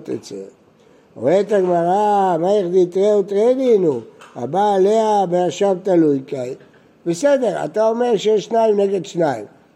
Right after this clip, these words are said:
אבל זה שבא עליה, הוא בעל ספק אשת איש,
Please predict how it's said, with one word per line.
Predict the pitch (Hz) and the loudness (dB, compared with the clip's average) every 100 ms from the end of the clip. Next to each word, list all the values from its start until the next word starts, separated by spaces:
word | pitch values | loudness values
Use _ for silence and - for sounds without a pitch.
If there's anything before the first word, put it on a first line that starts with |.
| _ | _
אבל | 139 165 160 147 147 | -2 0 0 0 -2
זה | 190 190 | -2 0
שבא | 202 175 190 185 | 0 0 0 0
עליה, | 165 139 139 160 - - | 0 0 -2 -8 -14 -12
הוא | 151 | -6
בעל | 170 180 | -2 -2
ספק | 175 185 202 202 208 | -2 -4 -2 -4 -4
אשת | 180 220 269 | -2 -4 -2
איש, | 320 220 - | -2 -2 -6